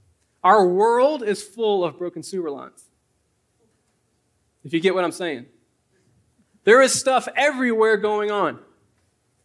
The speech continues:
Our job as believers is to be in those problems, to help try and fix those problems, not to become part of the problem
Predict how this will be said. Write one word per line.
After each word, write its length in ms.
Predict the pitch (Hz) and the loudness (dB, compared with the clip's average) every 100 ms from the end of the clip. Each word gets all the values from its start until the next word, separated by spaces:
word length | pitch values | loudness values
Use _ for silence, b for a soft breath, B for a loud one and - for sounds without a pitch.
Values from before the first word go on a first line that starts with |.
| _ _ | _ _
Our 200 | 180 247 | 4 4
job 260 | 247 247 233 | 2 0 0
as 120 | 214 | -2
believers 440 | 196 208 247 233 220 | 0 0 0 0 -2
is 140 | - | -4
to 100 | 226 | -4
be 120 | 220 | -4
in 320 | 226 247 277 | -2 2 4
those 200 | 254 247 | 2 0
problems, 460 | 247 - 226 233 214 | -2 0 0 0 -2
to 120 | 220 | -4
help 280 | 185 254 247 | -2 -2 -4
try 320 | - 240 240 | -4 -2 0
and 180 | 226 208 | -2 -6
fix 280 | - 254 247 | -4 -4 -2
those 180 | 220 196 | -4 -2
problems, 460 | 175 180 190 185 B B | -2 -2 -2 -10 B B
not 240 | 185 220 240 | 0 0 0
to 60 | 220 | -2
become 300 | 233 233 208 | -2 -2 -2
part 380 | 226 208 208 - | -2 -2 -2 0
of 280 | 240 202 | 0 2
the 100 | 196 | -4
problem 540 | 185 190 170 165 160 | -4 0 0 0 -6